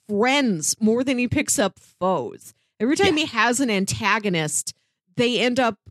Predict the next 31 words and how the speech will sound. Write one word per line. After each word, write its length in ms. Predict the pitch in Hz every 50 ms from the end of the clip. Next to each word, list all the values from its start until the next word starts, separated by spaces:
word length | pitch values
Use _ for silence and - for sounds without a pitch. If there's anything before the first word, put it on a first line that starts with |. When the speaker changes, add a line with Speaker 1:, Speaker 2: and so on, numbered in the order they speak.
| _ _ _
Speaker 1:
coming 380 | - - - 247 226 233 233 240
to 100 | 233 233
terms 520 | 202 - - 208 196 196 196 196 202 190
Speaker 2:
Really 100 | 185 190
Speaker 1:
and 80 | 196 -
Speaker 2:
respecting 540 | - 185 - - - 196 190 - - - -
Speaker 1:
seeing 140 | 214 202 202 208 202 190 180
Speaker 2:
him. 60 | -
Speaker 1:
on 160 | - 202 202
each 160 | 196 196 180 -
Speaker 2:
Yeah. 60 | 214
Speaker 1:
other's 300 | 190 185 196 190 180 -
levels. 440 | 180 175 175 170 160 156 143 - - -
Yeah. 380 | 254 330 466 508 466 330 - - - _ _ _ _
So 120 | - 339
he 60 | 330
keeps 220 | - - 554 - -
growing 540 | 240 - - 269 285 277 294 359 381 370 349
this 180 | 302 - -
network 340 | 262 269 277 277 277 285 - 277
of, 120 | 262 -
like, 180 | 240 208 202 - - - - _ _ -
friends 560 | 208 226 240 233 220 202 175 147 147 - -
and 200 | - 196 190 175
teammates 760 | - - - - 233 226 240 226 196 170 131 120 - - - -
and 120 | - 185 160 _ _ _
allies. 840 | 165 165 175 196 214 208 175 156 139 123 107 65 55 71 - - -
And 140 | - 190 180
it's 160 | 170 170 -
a 160 | - 160 151 156
very 540 | 170 233 220 233 247 240 233 226 214 208